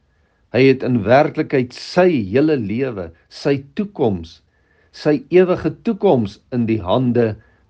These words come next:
van die Here gelaat. Hy kon dit alleen doen met die geloof in sy hart wat God hom gegee het.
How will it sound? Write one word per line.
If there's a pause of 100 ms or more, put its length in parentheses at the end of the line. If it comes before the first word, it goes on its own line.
(120)
van
die
Here
gelaat. (1040)
Hy (160)
kon
dit
alleen
doen (680)
met
die
geloof
in
sy
hart (760)
wat
God
hom
gegee
het.